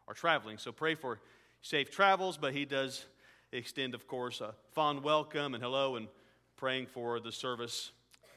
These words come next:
this morning. <clears throat> I am always gratified when speaking at various places. It is,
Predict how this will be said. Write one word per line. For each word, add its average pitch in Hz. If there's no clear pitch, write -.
this 127
morning. 120
<clears throat> -
I 180
am 151
always 196
gratified 120
when 123
speaking 143
at 117
various 131
places. 123
It 131
is, 113